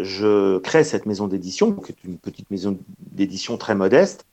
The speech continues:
Et, euh, bah, évidemment, en deux mille quinze, quand Vintage Mécanique a commencé, euh, bah, il y a que vingt-quatre heures dans une journée, donc, euh,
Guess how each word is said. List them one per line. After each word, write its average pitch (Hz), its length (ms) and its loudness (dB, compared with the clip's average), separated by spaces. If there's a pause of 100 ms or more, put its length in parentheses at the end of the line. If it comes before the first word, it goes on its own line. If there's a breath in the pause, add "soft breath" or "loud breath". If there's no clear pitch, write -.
(520 soft breath)
Et, 120 240 8
euh, 101 120 6
bah, 87 160 2
évidemment, 110 340 2
en 107 40 2
deux 101 120 0
mille 101 180 -4
quinze, 131 280 0
quand 92 140 -4
Vintage 95 420 -2
Mécanique 95 380 -4
a 80 60 -4
commencé, 90 500 -2
euh, 82 540 -4
bah, 85 200 -8
il 82 640 -10
y 87 60 -8
a 92 40 -6
que 95 60 -8
vingt-quatre 98 400 -8
heures 107 80 4
dans 98 140 -2
une 98 160 -6
journée, 117 280 2
donc, 104 220 -2
euh, 90 220 -4